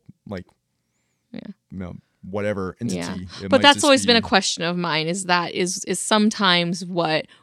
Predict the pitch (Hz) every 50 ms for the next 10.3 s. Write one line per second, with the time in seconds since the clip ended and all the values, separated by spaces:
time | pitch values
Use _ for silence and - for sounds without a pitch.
0 | _ _ - 180 170 170 170 175 170 170 165 170 - - - - 170 165 165 165
1 | 165 160 160 160 - - 160 156 156 156 156 165 160 - - 156 - - 151 147
2 | 143 156 - 143 160 - 156 156 - - - 160 139 - - - _ _ _ _
3 | _ _ _ _ _ - 190 - - - 151 160 156 151 165 151 - 151 135 -
4 | - 165 - - 170 160 147 147 151 - - - 160 156 - - 151 147 156 -
5 | - - - - - - - - - - - 127 104 - - - - _ _ -
6 | - - - _ _ _ _ _ _ _ _ _ _ _ _ - 247 247 262 240
7 | 220 180 135 - 143 135 135 135 107 78 - - _ 240 185 190 240 262 254 247
8 | 220 - 180 175 160 156 156 131 151 - 160 147 160 - 151 139 131 135 139 151
9 | 175 - - 165 160 151 156 160 160 165 - - - 165 160 160 156 156 160 156
10 | 160 156 151 151 -